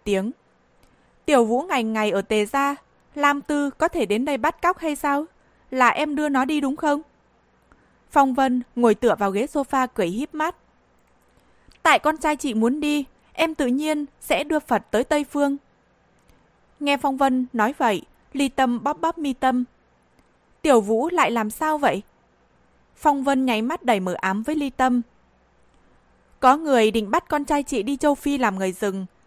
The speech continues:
Vì vậy bé mới quyết định bỏ nhà ra đi tìm người giúp đỡ." Hoàng Ưng ngồi bên cạnh Phong Vân liền mở miệng. "Bỏ nhà ra đi? Lần này là lần thứ mấy rồi?" "Lần thứ hai,"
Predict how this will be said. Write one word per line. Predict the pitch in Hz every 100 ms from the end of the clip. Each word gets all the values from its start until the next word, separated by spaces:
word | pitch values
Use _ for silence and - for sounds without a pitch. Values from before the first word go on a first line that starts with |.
| _ _ -
Vì | 277 254
vậy | 247 196 202
bé | 220 226
mới | 240
quyết | - 381 -
định | 254 196 -
bỏ | 233
nhà | 190 208 202
ra | 277
đi | 285 285
tìm | 262 233
người | 196 190
giúp | 208 320
đỡ." | 262 214 302 403 _ _ _ _ _ _ _ _ _ -
Hoàng | 262 233
Ưng | 294 294
ngồi | 220
bên | 247 277
cạnh | 262 190
Phong | - 269 254
Vân | 262 247
liền | 233 214 180
mở | 180 165
miệng. | 180 180 - _ _ _ _ _ _ _ _ _ _ _ _
"Bỏ | 226 247
nhà | 208 220 220
ra | 226 294
đi? | 302 302 339 _ _ _
Lần | 247 247 233
này | 233 233 226 -
là | 240
lần | 240 226
thứ | 233 247
mấy | 240 302 -
rồi?" | 208 196 - _ _ _ _ _ _ _ _ _ _ 247
"Lần | 226 208
thứ | 247
hai," | 294 285 269